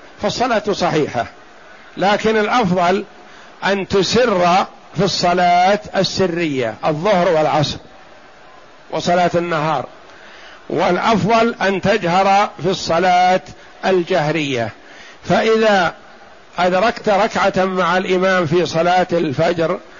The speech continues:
ثم قمت تقضي الأخرى فلا يخلو، إن كان جهرك فيه ضرر على الآخرين وتشويش عليهم فلا تجهر، بل أسر،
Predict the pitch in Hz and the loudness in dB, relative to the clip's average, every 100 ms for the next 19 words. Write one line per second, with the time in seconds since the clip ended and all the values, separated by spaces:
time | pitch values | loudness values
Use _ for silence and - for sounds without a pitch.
0 | - 196 220 202 190 233 233 185 180 214 | -8 -4 0 0 0 0 0 -2 0 0
1 | 208 156 175 156 160 170 160 175 208 190 | -2 -2 -2 -2 -2 -2 -4 -2 -2 0
2 | 156 143 151 175 196 - - - - - | 0 2 2 0 -2 -10 -20 -20 -8 -2
3 | 285 320 330 311 143 151 127 - - - | 0 0 0 -2 -4 -6 -6 -10 -20 -20
4 | - 202 233 214 240 254 240 233 190 226 | -6 -2 -2 -2 -2 0 2 0 2 0
5 | 180 226 208 196 175 202 180 196 190 240 | 2 0 2 0 0 0 0 0 2 2
6 | 208 165 135 - - - 175 180 185 196 | 2 0 -2 -10 -20 -6 0 0 2 0
7 | 180 175 175 190 185 175 214 - - - | 0 0 0 0 -2 -6 -8 -14 -20 -20
8 | - - - - 156 180 175 185 233 196 | -20 -20 -20 -8 -4 -2 -2 0 0 0
9 | 196 185 170 196 202 165 175 214 285 - | 0 0 2 2 2 2 0 0 -4 -12
10 | - - - 240 226 202 208 139 131 - | -20 -18 -4 0 0 0 0 0 -4 -4
11 | - - - - - - - 156 160 175 | -10 -20 -20 -20 -20 -16 -4 -2 -2 -2
12 | - 220 | 0 0